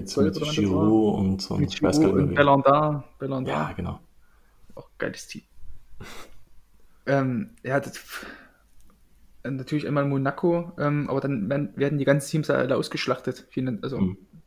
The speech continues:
Speaker 2: da werden halt sämtliche Topstars weggelotst aus den Teams. Und, ähm, ich glaube, das ist auch eine Tat-, ein Grund der Tatsache, ähm, warum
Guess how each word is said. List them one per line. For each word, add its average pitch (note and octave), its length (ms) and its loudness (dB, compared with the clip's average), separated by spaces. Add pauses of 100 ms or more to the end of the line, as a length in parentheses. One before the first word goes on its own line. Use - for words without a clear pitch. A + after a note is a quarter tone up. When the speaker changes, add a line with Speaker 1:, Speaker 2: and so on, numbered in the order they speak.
(180)
Speaker 2:
da D3 100 -12
werden C#3 100 -2
halt C#3+ 280 -2
sämtliche D3+ 360 -2
Topstars D#3+ 360 2
weggelotst D#3+ 500 0
aus - 120 -6
den D3 120 -4
Teams. F3+ 320 0 (840)
Und, C#3 360 0
ähm, C3+ 280 0
ich - 80 -10
glaube, C3+ 140 -2
das C3 120 -2
ist G#2+ 60 0
auch C3+ 60 -4
eine C3+ 200 -2
Tat-, C#3+ 260 -6
ein A#2+ 140 -8
Grund - 120 -12
der C#3 120 -2
Tatsache, C#3+ 540 -6
ähm, C3 360 -4
warum B2+ 420 -4